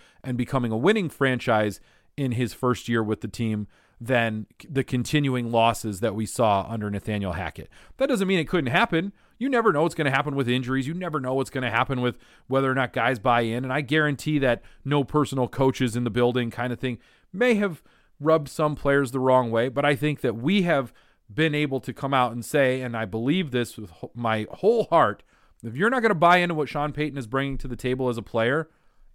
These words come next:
enjoy yourself in your next, in your, on your next team. As, as, you know, just ha-, ha-, have a good time in your senior year, right? <laughs> I just, like,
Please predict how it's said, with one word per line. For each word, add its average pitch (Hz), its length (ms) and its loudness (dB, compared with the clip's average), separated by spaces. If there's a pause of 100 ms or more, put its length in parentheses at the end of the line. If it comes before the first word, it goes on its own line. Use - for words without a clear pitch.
enjoy 127 680 2
yourself 160 680 2 (320)
in 143 160 -4
your 131 160 0
next, 127 440 -4 (240)
in 131 140 0
your, 123 160 2 (100)
on 127 140 2
your 123 100 0
next 117 220 -2
team. 90 260 -8 (220)
As, 127 280 -4 (380)
as, 113 280 -4
you 135 160 -6
know, 104 180 -2
just 107 300 -6
ha-, 127 240 -6
ha-, - 180 -8
have 147 140 -4
a 156 40 -2
good 151 180 2
time 139 240 2
in 131 80 -4
your 127 80 -4
senior 120 340 -4
year, 90 240 -4
right? 113 260 -2
<laughs> 107 40 -16
I 120 140 -6
just, - 220 -10
like, - 500 -4